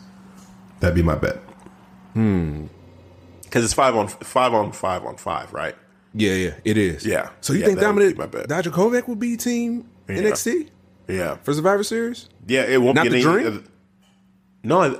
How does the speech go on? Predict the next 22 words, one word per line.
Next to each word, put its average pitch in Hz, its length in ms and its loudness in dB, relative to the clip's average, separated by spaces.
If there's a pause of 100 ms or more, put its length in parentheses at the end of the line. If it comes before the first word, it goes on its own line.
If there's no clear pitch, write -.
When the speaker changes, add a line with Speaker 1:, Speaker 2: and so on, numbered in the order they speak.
Speaker 1:
all, 196 320 0
and 156 420 0
the 143 60 0
Dream. 98 300 -6 (260)
Speaker 2:
Oh, 143 220 4
in 147 160 2
the 127 60 2
Dream. 87 300 -10 (320)
Speaker 1:
Yeah, 160 300 2
yeah, 160 80 0 (120)
yeah, 110 60 2
because 113 260 0
it's 131 80 -4
gonna 143 120 0
be 135 60 2
five 143 280 2
guys. 131 260 2
So 113 200 2
there's 104 260 -2
four 180 280 0
guys 110 260 2
here. 107 380 -2